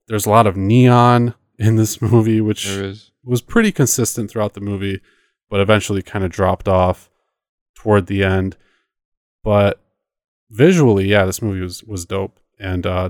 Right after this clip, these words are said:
Speaker 1: the score was good too. I mean, got all that, like, E D M music, but <laughs>
Speaker 2: I just, I didn't like how, like,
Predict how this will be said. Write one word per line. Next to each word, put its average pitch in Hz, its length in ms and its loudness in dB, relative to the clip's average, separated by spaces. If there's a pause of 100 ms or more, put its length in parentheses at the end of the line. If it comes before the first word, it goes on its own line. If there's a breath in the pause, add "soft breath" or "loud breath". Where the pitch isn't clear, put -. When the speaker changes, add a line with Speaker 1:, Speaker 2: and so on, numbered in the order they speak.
Speaker 1:
the 98 180 -4
score 117 480 2
was 92 140 -4
good 98 220 -8
too. 98 240 -6
I 95 60 0
mean, 92 220 -6
got 95 180 -2
all 90 140 0
that, 92 160 -4
like, 95 200 -10 (260)
E 113 160 0
D 101 180 4
M 101 180 4
music, 92 460 -6 (140)
but - 380 -14 (360)
<laughs> - 380 -20
Speaker 2:
I 120 100 -4
just, 165 300 -8 (120)
I 117 100 2
didn't 151 260 2
like 123 200 2
how, 110 180 2
like, 98 360 0